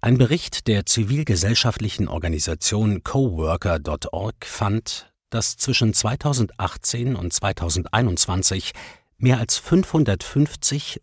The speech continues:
unterschiedliche Technologieprodukte entwickelt wurden, die vom Einstellungsprozess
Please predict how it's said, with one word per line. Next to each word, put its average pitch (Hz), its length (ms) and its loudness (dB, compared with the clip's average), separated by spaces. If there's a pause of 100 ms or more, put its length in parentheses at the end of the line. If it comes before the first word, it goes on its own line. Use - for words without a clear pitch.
unterschiedliche 135 840 2
Technologieprodukte 98 1040 -2
entwickelt 101 460 -2
wurden, 101 340 2 (680)
die 113 80 0
vom 82 320 0
Einstellungsprozess - 1300 0